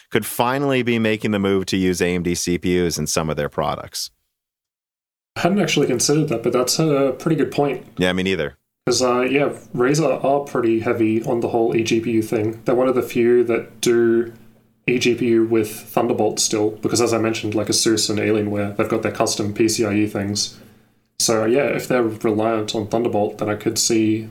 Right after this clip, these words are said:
Speaker 2: that being the reason why they haven't gone to A M D yet. Yeah, I had, I hadn't actually thought of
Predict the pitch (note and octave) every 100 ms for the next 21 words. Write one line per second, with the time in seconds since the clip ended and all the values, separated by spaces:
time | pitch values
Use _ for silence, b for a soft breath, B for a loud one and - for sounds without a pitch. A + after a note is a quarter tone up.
0 | - A2 A2 A2+ G#2+ G#2 G#2 A2 G#2+ G#2
1 | G#2 G#2+ A#2+ A2+ - - - _ _ A2
2 | G#2 A#2 G#2+ G#2+ G#2+ G#2 - - - C#3+
3 | - - A2+ A2+ - A2 A#2 - A2 A#2+
4 | A2+